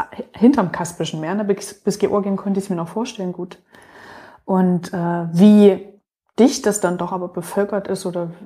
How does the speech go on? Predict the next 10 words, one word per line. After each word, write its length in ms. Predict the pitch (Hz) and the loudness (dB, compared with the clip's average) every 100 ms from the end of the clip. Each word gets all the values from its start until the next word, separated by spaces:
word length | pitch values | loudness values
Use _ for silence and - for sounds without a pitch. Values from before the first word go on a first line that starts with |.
| - | -20
auch 300 | 175 - - _ _ - | -20 -20 -20 _ _ -8
alles 180 | 185 - | -8 -6
andere 540 | 190 226 220 185 190 | -4 -4 -2 -4 -4
ausgestattet 640 | 185 185 196 - 185 190 | -8 -8 -10 -8 -8 -8
ist, 160 | 190 185 | -10 -12
es 220 | 185 - | -14 -14
war 200 | 185 180 | -12 -12
wirklich 520 | 185 208 208 190 - _ _ _ _ _ _ _ _ _ | -10 -4 -4 -4 -14 _ _ _ _ _ _ _ _ _
überraschend 720 | 202 190 190 185 185 170 - _ - | -6 -4 -2 -4 -6 -8 -10 _ -12
alles. 360 | 180 170 - | -10 -10 -12